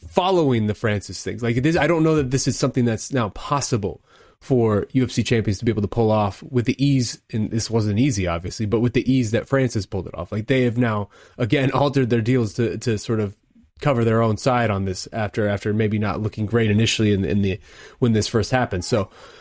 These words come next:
it's hard to say that it's something, this is something replicable, um, like, to this, to the, to down to the very nuance,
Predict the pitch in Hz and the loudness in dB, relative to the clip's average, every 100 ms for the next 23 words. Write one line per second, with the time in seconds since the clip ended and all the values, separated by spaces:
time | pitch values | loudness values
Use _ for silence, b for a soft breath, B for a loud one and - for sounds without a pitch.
0 | B B - 135 - 143 160 143 - 147 | B B -6 -2 0 2 2 0 2 2
1 | 143 123 120 120 143 123 123 113 120 131 | 4 4 2 0 -2 0 0 0 -2 -2
2 | 120 117 113 98 104 - 123 131 147 165 | -2 -2 -2 0 -2 0 0 0 0 -2
3 | 160 _ _ 107 104 - 185 62 - _ | -6 _ _ 0 2 4 2 0 -6 _
4 | _ _ _ _ _ _ _ - 123 113 | _ _ _ _ _ _ _ -2 0 -2
5 | - - 123 131 123 - 135 135 123 120 | -4 0 2 2 0 -4 -2 0 0 0
6 | 117 123 120 123 123 113 120 113 110 123 | 0 -2 0 2 2 2 2 2 2 2
7 | 151 - - | 0 -4 -6